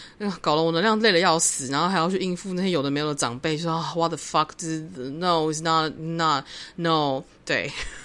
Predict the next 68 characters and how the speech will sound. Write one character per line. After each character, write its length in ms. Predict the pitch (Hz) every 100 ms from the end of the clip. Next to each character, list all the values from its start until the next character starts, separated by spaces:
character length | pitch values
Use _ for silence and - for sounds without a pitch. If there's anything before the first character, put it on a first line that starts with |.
| 415 427 - - - 480 - 640 554 320 - - -
<laughs> 280 | 302 320 175 - _ _ - - - _ - - - -
身 220 | - 349
为 80 | 330
一 20 |
个 60 | 254
投 220 | - 180
射 100 | 262
者， 140 | 190
这 80 | 165
样 80 | 233
真 100 | 220
的 60 | 170
非 180 | 185
常 180 | 185 143 151
累， 120 | 151
不 120 | 156
要 80 | 165
搞 160 | 131
我， 280 | 113 123 - -
就 120 | 165
是 60 | 180
真 120 | 185
的 60 | 196
是 40 |
不 80 | 175
要 100 | 143
搞 140 | 139 113
我。 260 | 90 - - - - - -
嗯， 480 | 170 170 170 170 190 - - - - -
所 220 | - 311
以 180 | 254 - - _ - - - -
简 160 | 208
单 180 | 202 277
的 80 | 247
说， 160 | 233 220
就 100 | 220
是 240 | 233 220
想 200 | 202 151
要 80 | 160
分 160 | 202
享 120 | 160 143
这 80 |
件 140 | 156 165
事 160 | 170
情， 220 | 156 156 -
然 100 | 143
后， 380 | 175 170 170 160 - - -
哇， 120 | 269 214
分 60 |
享 100 | 247
这 60 | 196
件 80 | 208
事 60 |
情 60 | 202
就 40 |
分 140 | 208 214
享 100 | 160
了 60 |
三-， 180 | 143 170
三 320 | 170 - 208
十 80 | 202
几 140 | 156 131
分 140 | 139
钟， 120 | 143 147
这 100 | 196
太 160 | - -
amazing 440 | 143 143 156 -
了。 100 | 175